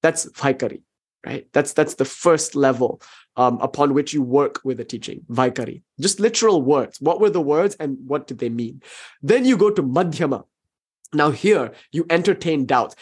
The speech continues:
Here where, here is where I argue the cognitive dissonance can come. So you heard certain words, and they might resonate, they might ring with a certain truth because they're coming from a very deep place.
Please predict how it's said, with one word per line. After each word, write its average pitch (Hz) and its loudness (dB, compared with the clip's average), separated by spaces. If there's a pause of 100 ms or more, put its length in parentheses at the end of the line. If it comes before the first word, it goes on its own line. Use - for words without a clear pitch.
(120)
Here 302 2
where, 233 0
here 285 -2
is 240 -2
where 202 0
I 175 4
argue 123 -4 (220)
the 147 0
cognitive 190 2
dissonance 151 0
can 117 -8
come. 120 -16 (240)
So - 2
you 220 6
heard 285 2
certain 233 2
words, 143 0 (380)
and 190 2
they 233 4
might 247 0
resonate, 196 2
they 160 -4
might 202 0
ring 214 -2
with 196 2
a 156 0
certain 185 -4
truth 165 -2
because 147 -4
they're 143 0
coming 165 -2
from 143 -4
a 135 0
very 139 0
deep 123 -6
place. 175 0